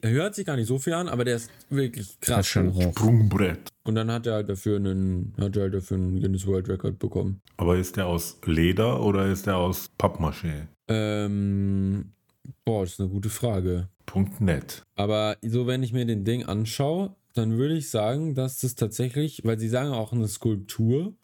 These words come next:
Speaker 3: Ja,
Speaker 1: ähm,
Speaker 3: Skulptur.
Speaker 1: dass das tatsächlich eine, eine, also aus, wie so ein echter Schuh ist. Nur halt vergrößert.
Speaker 3: Ja, aber ich mein, halt,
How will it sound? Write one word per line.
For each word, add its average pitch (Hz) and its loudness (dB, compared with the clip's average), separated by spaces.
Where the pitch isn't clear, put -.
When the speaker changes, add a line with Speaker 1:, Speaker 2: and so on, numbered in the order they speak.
Speaker 3:
Ja, 64 -10
Speaker 1:
ähm, 113 0
Speaker 3:
Skulptur. 71 -8
Speaker 1:
dass 107 -2
das 110 -4
tatsächlich 117 -2
eine, 135 0
eine, 110 -4
also 110 -2
aus, - -4
wie 110 2
so 120 -2
ein 131 -2
echter 127 -4
Schuh 151 -2
ist. - -4
Nur 107 2
halt 110 0
vergrößert. 120 -4
Speaker 3:
Ja, 80 -4
aber 78 -2
ich 69 -4
mein, 80 2
halt, 80 -2